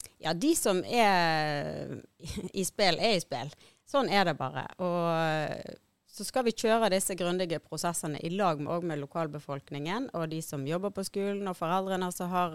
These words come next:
eh, eh, elever på disse skolene. Så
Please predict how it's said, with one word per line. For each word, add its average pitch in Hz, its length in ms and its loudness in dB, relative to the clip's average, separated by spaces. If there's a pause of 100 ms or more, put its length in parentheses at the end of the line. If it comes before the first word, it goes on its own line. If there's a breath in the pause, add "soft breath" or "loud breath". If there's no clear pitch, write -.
eh, 160 140 2 (640 soft breath)
eh, 170 340 -4
elever 175 280 2
på 165 140 -4
disse 165 220 -4
skolene. 151 480 -2 (260)
Så 175 140 -4